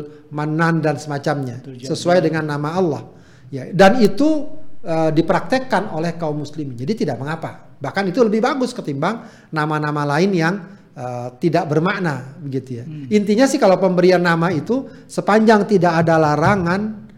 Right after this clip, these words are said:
Speaker 1: dari segi makna secara spesifik,
Speaker 2: Hmm.
Speaker 1: maka dia dibolehkan. Ya, mau pakai nama yang pakai bahasa Arab atau tidak bahasa Arab. Ya, tapi kalau terkait dengan lafaz Allah tadi ya, lebih bagus memang dia menggunakan kata-kata abdun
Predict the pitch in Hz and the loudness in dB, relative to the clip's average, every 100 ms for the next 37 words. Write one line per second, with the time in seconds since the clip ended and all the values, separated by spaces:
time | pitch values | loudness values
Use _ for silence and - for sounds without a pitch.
0 | - - 143 151 151 151 147 143 165 208 | -20 -12 -4 -2 -2 -4 -4 0 2 0
1 | 196 196 233 233 - 156 165 143 143 135 | 0 -2 -4 -8 -10 -8 -6 -4 -4 -6
2 | - 135 - 135 247 277 - - - 170 | -6 -6 -6 -2 0 -2 -6 -18 -14 -12
3 | 135 143 127 190 220 180 143 196 147 117 | -10 -8 -6 -4 -2 -2 -4 -2 -6 -8
4 | 123 - - - _ _ _ _ _ _ | -12 -16 -20 -20 _ _ _ _ _ _
5 | _ 120 139 147 156 156 143 151 147 143 | _ -18 -10 -4 -2 -2 -4 -4 -2 -4
6 | 143 147 143 143 151 143 139 160 156 165 | -4 -4 -4 -6 -4 -4 -4 -6 -4 0
7 | 240 - - - 143 143 151 151 156 165 | 0 -2 -16 -14 -12 -8 -6 -4 -2 0
8 | 170 165 202 220 139 - - - - - | 0 -2 -4 -4 -6 -10 -18 -20 -20 -20
9 | - - 123 160 170 190 226 285 269 240 | -20 -16 -4 0 2 6 6 6 4 4
10 | 214 214 208 208 202 202 202 214 254 247 | 6 6 6 6 4 2 2 4 4 2
11 | 165 139 165 - - - - 147 151 170 | 2 0 -4 -12 -20 -20 -12 -6 -2 0
12 | 147 160 185 - 165 143 175 156 160 175 | 0 -2 -4 -6 -6 -6 -6 -4 -2 -4
13 | 151 143 135 127 156 156 139 123 127 127 | -6 -8 -10 -10 -10 -10 -10 -14 -14 -14
14 | 127 139 139 127 120 160 | -14 -12 -12 -10 -8 -8